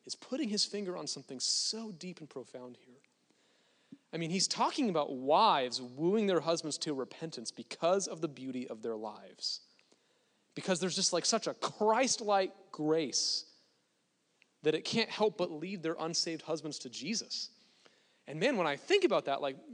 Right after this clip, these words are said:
you know where my mind goes is it goes back to the garden, to the Garden of Eden, because it's where the exact opposite situation unfolded.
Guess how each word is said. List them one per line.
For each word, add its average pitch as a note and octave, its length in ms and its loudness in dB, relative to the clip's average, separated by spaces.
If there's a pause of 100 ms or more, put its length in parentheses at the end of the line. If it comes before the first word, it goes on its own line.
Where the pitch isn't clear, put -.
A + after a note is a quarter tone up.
you E3 260 -8
know A3+ 40 0
where F#3+ 100 4
my F#3+ 160 4
mind F#3 240 2
goes C#3+ 200 0
is C#3+ 100 -4
it E3 80 -6
goes A#3 160 0
back - 240 0
to G3 100 -6
the C#3 100 -6
garden, D#3 500 -6 (720)
to F3 100 -4
the D#3 80 -4
Garden A#3 420 2
of E3+ 80 -4
Eden, G3+ 260 -2
because D3 320 -4 (140)
it's F3 140 -6 (180)
where E3 140 2
the E3 160 -2
exact D#3 580 -2 (260)
opposite E3 480 -2
situation C#3 760 -4 (420)
unfolded. A#2 540 -10